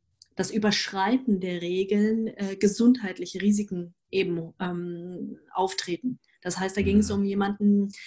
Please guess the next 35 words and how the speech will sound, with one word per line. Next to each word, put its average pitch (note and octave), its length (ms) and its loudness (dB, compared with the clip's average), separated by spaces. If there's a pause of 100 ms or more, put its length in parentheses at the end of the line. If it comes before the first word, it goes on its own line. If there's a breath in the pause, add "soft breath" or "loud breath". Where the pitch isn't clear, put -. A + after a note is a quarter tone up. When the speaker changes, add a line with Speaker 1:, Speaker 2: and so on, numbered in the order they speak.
(260 loud breath)
Speaker 1:
der F#3 300 0
das F3+ 380 -6
Social G3 320 0
Distancing A#3 640 2
nicht G3+ 220 0
ein, A#3 460 2
ähm, A3+ 380 -2 (500)
gehalten G#3+ 500 2
hat G#3+ 160 -6 (260 loud breath)
und G#3 120 4
dadurch G#3 240 0
sein G3 180 -4
Team B3+ 300 6
extrem - 460 -6
gefährdet - 580 -10
hat. - 220 -16 (220 soft breath)
Speaker 2:
Okay. G3+ 360 -2
Speaker 1:
Das G3+ 100 0
sollte G#3+ 220 4
man G#3 160 6
auch G3+ 200 4
noch F#3+ 160 0
auf F#3 160 -8
jeden G3+ 240 2
Fall, F#3+ 220 -4
das F#3+ 180 0
war F#3 120 2
ein A#3+ 200 6
Fall D4 240 0
davon, C4 320 -4
es G#3+ 220 -6
ging G#3 220 2
insgesamt G3 460 -6
um F3 120 -6
drei. G3+ 480 -4